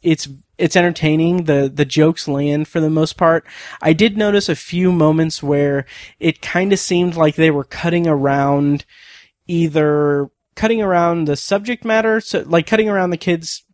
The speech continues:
to, to show the subject matter. So, like, um, the opening scene, like, an adult character is talking to his son about,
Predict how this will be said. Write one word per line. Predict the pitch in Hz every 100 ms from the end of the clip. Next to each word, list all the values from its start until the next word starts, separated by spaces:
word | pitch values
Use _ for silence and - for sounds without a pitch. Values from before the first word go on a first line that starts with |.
| -
to, | - 160 147 147 147 - -
to | 151 147
show | - 170 156
the | 147
subject | 160 156 151
matter. | 165 165
So, | 156
like, | 151 143 - - - - _ -
um, | 156 151 147 143 135 -
the |
opening | 160 156 156
scene, | - 165 160
like, | 151
an | 143 151
adult | 143 147 143
character | 160 143 151
is | 143 -
talking | 147 135 147
to | 131 147 143 131 - _ _ _ _ _ _ _ -
his | 180 151
son | - 151 151 143 - - - - _
about, | 151 147 143 143